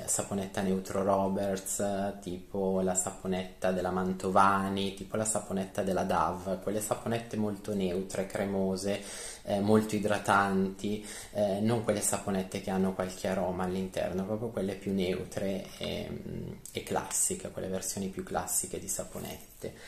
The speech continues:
E poi la cosa che mi piace anche di questo profumo è che ha comunque un'anima, insomma, vintage, insomma, ricorda dei tempi passati. È qualcosa di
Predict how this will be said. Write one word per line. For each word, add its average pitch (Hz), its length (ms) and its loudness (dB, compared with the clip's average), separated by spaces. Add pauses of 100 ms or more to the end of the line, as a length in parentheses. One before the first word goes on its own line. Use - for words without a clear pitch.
(280)
E 104 100 2
poi 110 360 6
la 98 140 2
cosa 107 260 6
che - 120 0
mi 98 120 4
piace 101 380 4
anche 98 220 0
di 95 100 -2
questo 95 300 0
profumo 98 480 2
è 92 140 2
che - 120 -2
ha 95 180 2
comunque 92 460 2
un'anima, 87 720 -6
insomma, 95 380 -4
vintage, 92 720 -4
insomma, 92 320 -4
ricorda 95 560 0
dei 92 220 0
tempi - 320 -6
passati. - 800 2 (300)
È 107 140 0
qualcosa 113 500 4
di 101 240 0